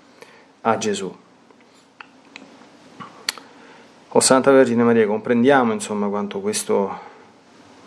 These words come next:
eh, sia importante, sia desiderato da tutti noi.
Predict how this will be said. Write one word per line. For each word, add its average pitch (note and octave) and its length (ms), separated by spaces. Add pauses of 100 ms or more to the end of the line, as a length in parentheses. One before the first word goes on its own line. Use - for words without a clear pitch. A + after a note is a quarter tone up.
(1120)
eh, - 300
sia - 400
importante, A#2 680
sia G#2 140
desiderato G#2 680
da F#2 100
tutti - 300
noi. F#2 240